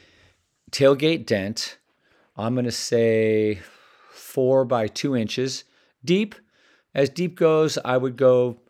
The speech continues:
a ten out of ten would be something that may, you know, probably couldn't be pulled out, and a one would be just like a light shadow. This is probably a seven,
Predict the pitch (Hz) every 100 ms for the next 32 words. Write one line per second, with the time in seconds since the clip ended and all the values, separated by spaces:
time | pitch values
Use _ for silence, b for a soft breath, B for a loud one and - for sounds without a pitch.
0 | b b b b - 123 - 165 160 139
1 | - 143 139 127 120 127 127 113 117 123
2 | - 113 101 98 - _ _ 139 127 127
3 | 135 123 120 - 123 120 123 131 - b
4 | b b 110 110 104 123 127 120 113 107
5 | 107 - - - 104 98 107 104 113 -
6 | - 110 117 120 160 185 247 220 127 -
7 | 120 113 143